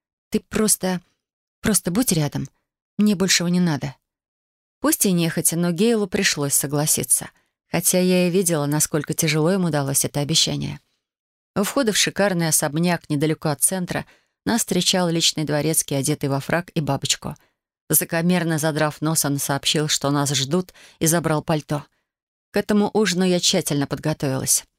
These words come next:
Надела узкое чёрное платье чуть ниже колен. Оно было с высоким горлом, но без рукавов.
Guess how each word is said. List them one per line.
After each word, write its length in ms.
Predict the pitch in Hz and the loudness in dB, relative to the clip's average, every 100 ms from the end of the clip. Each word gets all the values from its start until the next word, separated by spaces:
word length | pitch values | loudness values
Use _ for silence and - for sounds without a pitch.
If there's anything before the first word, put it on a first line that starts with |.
| _ - | _ -2
Надела 380 | 185 214 220 - | 2 2 2 0
узкое 280 | 185 - 160 | -2 0 0
чёрное 400 | - 160 156 147 | 0 0 -2 -2
платье 400 | 147 160 180 170 | 0 0 0 -2
чуть 220 | - - | -2 -2
ниже 180 | 156 143 | -2 -2
колен. 400 | - 135 151 156 _ _ _ - | -2 -2 -2 -4 _ _ _ -2
Оно 200 | 185 190 | 0 2
было 200 | 180 175 | 2 2
с 100 | - | 2
высоким 440 | 165 175 165 165 | 0 -2 0 0
горлом, 400 | 190 202 165 151 | 2 2 2 2
но 80 | 160 | 0
без 180 | 156 165 | 0 0
рукавов. 560 | 165 170 147 123 - | -2 -2 -2 -4 -6